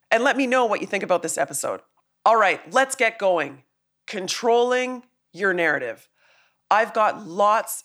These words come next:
and lots of relevant examples to share with you,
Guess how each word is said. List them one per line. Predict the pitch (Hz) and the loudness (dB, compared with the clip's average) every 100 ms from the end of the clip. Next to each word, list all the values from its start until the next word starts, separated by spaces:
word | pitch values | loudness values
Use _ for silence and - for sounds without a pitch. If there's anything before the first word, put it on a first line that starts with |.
| 180 | -4
and | 185 170 170 | -2 -2 0
lots | 156 147 - | 0 0 -4
of | 156 147 151 170 | -4 -4 -4 0
relevant | 208 226 220 - | 0 0 -6 -8
examples | 160 165 156 160 | -4 -4 -4 -8
to | 156 | -8
share | - 139 | -6 -6
with | 131 139 | -8 -10
you, | 104 | -16